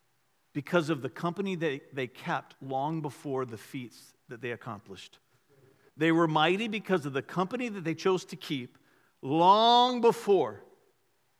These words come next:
any of the accomplishments that are recorded for us in these texts. There's little difference between the rate of divorce between Chris-, Christians and non-religious people. It's tragic.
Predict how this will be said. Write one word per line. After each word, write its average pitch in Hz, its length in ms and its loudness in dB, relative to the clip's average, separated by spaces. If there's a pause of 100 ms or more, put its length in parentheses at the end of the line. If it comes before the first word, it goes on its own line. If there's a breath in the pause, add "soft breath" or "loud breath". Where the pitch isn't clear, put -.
(380)
any 185 220 4
of 175 120 2
the 160 60 0
accomplishments 143 1000 -6 (1160)
that 131 120 -4
are 135 40 -4
recorded 127 460 -4
for 120 220 -6
us - 420 -10
in 120 100 -10
these 113 200 -10
texts. - 560 -12 (2250)
There's 147 240 0
little 170 220 2
difference 147 600 -6 (360)
between 147 340 -8
the 139 100 -4
rate 139 180 0
of 135 100 -6
divorce 131 400 -4
between 131 340 -12
Chris-, - 340 -8
Christians 139 480 -8
and 123 80 -8
non-religious 123 560 -8
people. 117 340 -12 (840)
It's - 100 -18
tragic. 147 400 -4